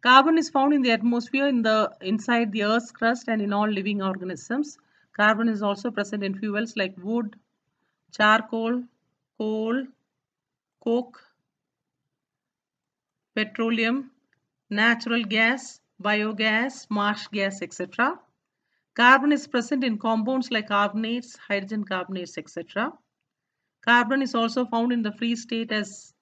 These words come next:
in, as a free state as diamond. Here you can see the diamond, graphite, fullerene, fullerene. So, f-, uh, fullerene, what is a fullerene?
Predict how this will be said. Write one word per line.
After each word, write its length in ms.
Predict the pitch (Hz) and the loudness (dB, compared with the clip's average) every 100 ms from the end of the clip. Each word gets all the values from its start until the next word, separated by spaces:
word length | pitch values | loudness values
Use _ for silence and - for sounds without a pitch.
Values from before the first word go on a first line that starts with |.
| - | -12
in, 260 | 202 202 - - | -8 -8 -10 -8
as 360 | 185 196 196 | -6 -6 -6
a 300 | 185 175 143 - _ _ _ _ - | -6 -6 -6 -12 _ _ _ _ -4
free 140 | 233 | -4
state 320 | 226 214 220 | -2 -4 -2
as 200 | 208 185 | -4 -4
diamond. 580 | 190 196 196 208 233 262 | -4 -2 0 0 -2 -4
Here 400 | 247 220 226 302 | -6 -6 -6 -6
you 160 | 294 226 | -8 -8
can 160 | 208 202 | -8 -8
see 160 | 214 | -8
the 120 | 190 | -8
diamond, 440 | 180 190 196 330 349 _ _ _ _ _ - | -4 -4 -4 -6 -10 _ _ _ _ _ -8
graphite, 680 | 196 226 226 247 254 339 - _ _ _ _ _ _ | 0 0 2 2 2 0 -8 _ _ _ _ _ _
fullerene, 720 | 226 240 233 208 220 240 302 - _ _ _ _ _ _ _ _ _ _ - | -2 0 2 0 -2 -2 -4 -14 _ _ _ _ _ _ _ _ _ _ -6
fullerene. 500 | 226 214 226 311 - _ _ _ _ _ _ _ | -4 -2 -2 -4 -6 _ _ _ _ _ _ _
So, 500 | _ 240 233 233 233 | _ 0 2 4 2
f-, 200 | 220 - - | 0 -6 -2
uh, 140 | 208 | 0
fullerene, 560 | 220 277 311 311 311 254 | 2 4 6 6 4 4
what 160 | 254 | 2
is 120 | 285 262 | 0 0
a 60 | |
fullerene? 560 | - 220 220 208 170 | -2 -2 -2 -2 -4